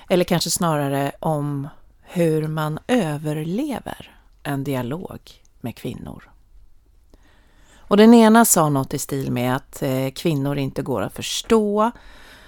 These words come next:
att vi kvinnor bara pågår hela tiden och allt beror på känslor, minnen och dagsform.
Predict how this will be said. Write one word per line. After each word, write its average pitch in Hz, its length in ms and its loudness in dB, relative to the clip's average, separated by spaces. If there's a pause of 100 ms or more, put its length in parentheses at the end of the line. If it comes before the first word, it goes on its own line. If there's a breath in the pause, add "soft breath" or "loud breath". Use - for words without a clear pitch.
(120)
att 170 180 2
vi 151 400 2
kvinnor 147 420 -2
bara 139 260 0
pågår 196 680 -2
hela 180 360 -2
tiden 170 800 -2
och - 240 -4
allt 151 280 0
beror 139 280 -2
på - 160 -8
känslor, 190 720 0
minnen 160 800 -2
och 160 180 -6
dagsform. - 1300 -10